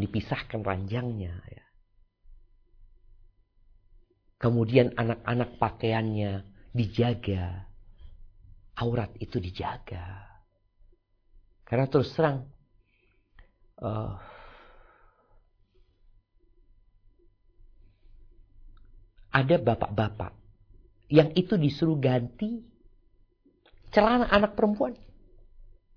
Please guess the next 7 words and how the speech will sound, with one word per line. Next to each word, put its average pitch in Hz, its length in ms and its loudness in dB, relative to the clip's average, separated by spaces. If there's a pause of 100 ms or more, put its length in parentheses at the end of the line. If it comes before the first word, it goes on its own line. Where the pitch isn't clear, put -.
(1000)
Karena 139 160 12
sebagai 127 320 8
bentuk 120 480 8
tolong 123 240 10
menolong 123 400 8
sama 110 240 -2
istrinya. 120 560 2